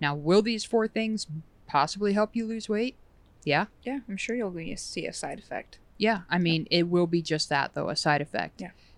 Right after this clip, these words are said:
Speaker 1: But these are all things we preach to our clients about doing, as well as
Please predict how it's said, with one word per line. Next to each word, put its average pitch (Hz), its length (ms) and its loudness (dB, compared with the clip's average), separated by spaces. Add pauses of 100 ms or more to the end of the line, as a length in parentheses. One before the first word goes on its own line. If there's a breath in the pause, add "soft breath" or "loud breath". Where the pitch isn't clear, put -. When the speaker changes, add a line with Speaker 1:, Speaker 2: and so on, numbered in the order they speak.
(100)
Speaker 1:
But 165 140 2
these 165 180 4
are 165 100 6
all 156 120 4
things 151 280 -4
we 143 120 -2
preach 151 340 -4
to - 140 -6
our 190 200 4
clients 147 600 -4
about 143 320 0
doing, 147 440 -4
as 160 320 0
well 175 600 4
as 131 560 -2